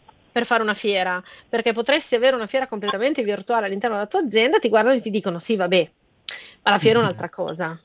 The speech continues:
Speaker 1: no? E quindi, eh, io mi ricordo quando parlavamo di questi, di questi sviluppi, eh, anche con Mattia, con Stefano, con Ruben, con tutte le persone che abbiamo coinvolto in queste chiacchierate, eh, paradossalmente di fronte alla fascia dei commerciali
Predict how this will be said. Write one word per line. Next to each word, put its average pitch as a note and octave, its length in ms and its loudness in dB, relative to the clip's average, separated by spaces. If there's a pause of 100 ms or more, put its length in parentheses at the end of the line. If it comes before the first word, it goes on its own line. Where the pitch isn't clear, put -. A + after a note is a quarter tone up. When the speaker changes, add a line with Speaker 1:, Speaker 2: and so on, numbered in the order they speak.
(100)
Speaker 1:
no? G3+ 160 -2 (280)
E - 120 2
quindi, A#3+ 440 4
eh, G#3 520 4
io D4 120 2
mi B3 80 4
ricordo G#3+ 320 0
quando G3 200 -6
parlavamo G#3 680 0
di F#3 100 -8
questi, F#3+ 380 -6
di G3 80 -2
questi G3 540 0
sviluppi, G3 840 2 (380)
eh, D3 920 0
anche G3 240 -6
con G#3 160 0
Mattia, G3+ 640 2
con G#3 180 0
Stefano, G3 500 0
con G3+ 140 -4
Ruben, A3+ 360 2
con G#3 140 -4
tutte C4+ 200 0
le C4+ 100 6
persone C#4+ 340 -2
che C#4+ 80 2
abbiamo G#3+ 280 -2
coinvolto G#3+ 540 0
in B3+ 80 -2
queste G#3+ 320 -4
chiacchierate, G#3+ 800 -2 (720)
eh, C4 240 6
paradossalmente F4+ 840 2
di A3+ 100 -4
fronte A3+ 500 0
alla G#3+ 420 2
fascia A3 440 -2
dei G3+ 160 -4
commerciali G#3+ 1000 0